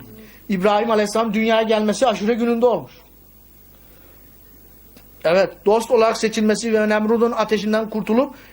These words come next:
lanetli Nemrud'un kavmiyle birlikte <coughs> Nemrud'un da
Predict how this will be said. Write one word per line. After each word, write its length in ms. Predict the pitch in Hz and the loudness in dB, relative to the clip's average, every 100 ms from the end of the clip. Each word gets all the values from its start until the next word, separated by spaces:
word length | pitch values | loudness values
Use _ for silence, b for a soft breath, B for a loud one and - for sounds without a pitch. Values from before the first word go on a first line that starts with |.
| B | B
lanetli 540 | 180 202 220 226 254 226 | 0 2 0 -2 0 0
Nemrud'un 400 | 214 214 208 214 | 2 2 0 0
kavmiyle 480 | 208 220 240 233 | 2 2 2 2
birlikte 420 | 214 190 185 151 - - B B B B B B B B B - - - | 0 -2 -2 -2 -4 -20 B B B B B B B B B -20 -20 -8
<coughs> 480 | 165 - - 269 202 | -6 -4 -4 -4 -2
Nemrud'un 540 | 208 208 226 226 240 | 0 0 2 2 2
da 160 | 202 | 0